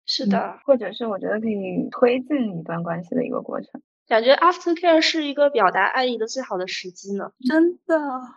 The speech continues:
Speaker 2: 刚夕阳听完我讲，就自己在那里说：“我快死了，我快死了。”对吧？
Speaker 3: 而且在疯狂点头，
Speaker 2: <laughs>
Speaker 3: 表情非常的丰富，
Speaker 2: 啊。
Speaker 3: 虽然他没有发出声音，
Speaker 2: 嗯。
Speaker 3: 因为最近可能有点感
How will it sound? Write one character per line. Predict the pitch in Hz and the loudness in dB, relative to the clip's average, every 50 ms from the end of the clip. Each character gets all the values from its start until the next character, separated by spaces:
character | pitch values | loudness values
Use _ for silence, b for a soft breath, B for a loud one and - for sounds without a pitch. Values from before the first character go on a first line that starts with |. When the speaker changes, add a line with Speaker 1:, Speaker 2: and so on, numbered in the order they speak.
| _ _ _ _ | _ _ _ _
Speaker 2:
刚 | - 320 320 330 | 2 2 2 2
夕 | 320 - - - 302 | 0 -2 -2 -2 -2
阳 | 294 277 277 | 0 0 -2
听 | 285 311 | -2 -2
完 | 294 285 | -2 0
我 | 269 262 | 0 -2
讲， | 269 262 254 226 214 202 208 214 | -2 0 -2 -2 0 -2 -4 -6
就 | 240 240 | -8 -10
自 | 247 247 | -8 -8
己 | 240 226 | -8 -4
在 | 233 254 233 | -4 -4 -4
那 | 233 233 | -2 -2
里 | 226 208 | -4 -4
说 | 208 - 233 226 | -2 -2 -4 -2
：“我 | 233 | 0
快 | - - 254 269 | 0 0 0 0
死 | 285 - - - - - 214 190 | -2 -4 -8 -18 -10 -4 -4 -2
了， | 185 202 202 | -2 -2 -2
我 | 196 | -4
快 | 208 - 247 247 254 | -4 -4 -6 -6 -6
死 | - - - - - | -6 -14 -20 -16 -14
了。” | - - - - - B B B B B - | -14 -14 -14 -16 -20 B B B B B 0
对 | 359 349 339 | 2 2 4
吧？ | 339 294 - - 330 330 - | 2 0 -2 -2 2 8 8
Speaker 3:
而 | 269 - 370 | 8 10 8
且 | 285 262 - | 4 4 2
在 | 294 285 302 | -2 -2 -2
疯 | - 285 285 302 - - | 0 -2 -2 -2 0 -2
狂 | 220 233 247 262 | 0 0 0 -2
点 | 277 262 226 214 226 | -6 -8 -8 -10 -10
头， | - 311 - 208 208 - - _ _ | -8 -4 -4 -2 -4 -4 -10 _ _
Speaker 2:
<laughs> | _ _ _ - | _ _ _ 4
Speaker 3:
表 | - 233 240 254 | 6 6 4 2
情 | - 240 240 285 294 | -4 -8 -10 -8 -4
非 | 349 - 339 | 0 0 2
常 | 330 320 320 226 | 2 2 2 0
的 | 233 262 | -2 -6
丰 | 254 240 220 247 262 | -8 -8 -10 -10 -10
富， | _ - 226 | _ -6 -6
Speaker 2:
啊。 | - - | -6 -6
Speaker 3:
虽 | 254 254 233 | -2 0 0
然 | 233 247 | 0 0
他 | 262 247 226 | -2 -4 -4
没 | 226 233 | -4 -4
有 | 226 214 202 226 | -4 -4 -4 -2
发 | - 208 220 | -4 -6 -4
出 | 233 254 254 269 | -4 -6 -6 -6
声 | 226 202 208 | -8 -8 -12
音， | 202 202 202 202 240 | -16 -16 -16 -16 -16
Speaker 2:
嗯。 | - - | -10 -4
Speaker 3:
因 | 262 240 226 | 0 0 2
为 | 220 220 226 | 2 0 0
最 | 233 226 | 0 -2
近 | 220 220 226 | -2 -2 -2
可 | 220 | -2
能 | 185 185 | 0 0
有 | 180 | 0
点 | 180 185 180 | 0 -2 -2
感 | 196 180 | -2 -4